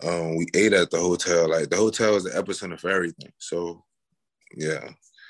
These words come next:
Um, the only time I really saw the Hard Knocks cameras was when, uh, I, probably we had film. Uh, like I said, you, the camera will follow you. So if somebody's talking, it'll pan to the back or it'll pan to the front.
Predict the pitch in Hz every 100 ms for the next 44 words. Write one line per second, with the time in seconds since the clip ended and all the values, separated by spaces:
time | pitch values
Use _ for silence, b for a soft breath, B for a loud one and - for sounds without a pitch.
0 | B B - 82 85 80 69 - _ -
1 | 131 151 151 139 135 139 131 - 123 123
2 | 101 92 95 101 95 90 85 - 104 101
3 | 95 87 87 85 87 87 85 85 _ _
4 | - 92 92 - - - _ _ 90 -
5 | - 110 95 92 92 85 78 - 92 87
6 | 85 - _ _ _ B B _ _ -
7 | 80 82 82 82 - - - 87 87 85
8 | 90 87 73 76 85 78 - 101 95 92
9 | 82 - 90 90 87 80 80 82 80 92
10 | 90 87 85 - 90 82 82 78 - 87
11 | 82 - 85 78 87 80 - - 76 -
12 | 90 85 - 80 - 85 85